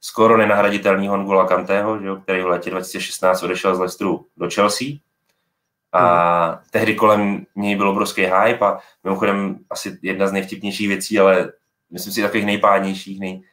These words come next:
Speaker 1: nejpatřičnějších, která kolem něj tehdy byla, že byl takový fórek na Twitteru, jsem si všimnul,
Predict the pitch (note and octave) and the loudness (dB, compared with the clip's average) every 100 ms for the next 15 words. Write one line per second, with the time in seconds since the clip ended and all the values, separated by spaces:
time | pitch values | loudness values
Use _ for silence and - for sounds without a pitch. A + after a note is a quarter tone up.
0 | _ F#2+ F#2+ A2+ G#2 - G2+ F#2 G2+ G#2 | _ -2 0 0 -4 -6 -6 -6 -10 -16
1 | _ _ _ _ - F#2+ F#2+ G2+ G2 G2+ | _ _ _ _ -2 0 2 2 0 0
2 | G2+ G2+ F#2+ G2 G2 G#2 G#2 - _ _ | -2 -2 2 4 4 0 -4 -12 _ _
3 | - G2+ A#2 - G#2 A2 A2+ G2 F#2 G2 | -2 0 0 0 4 4 4 0 -2 -4
4 | F#2+ A#2+ A#2+ G2+ - G2 G#2 C#3 | -4 -6 -6 -12 -14 -10 -10 -10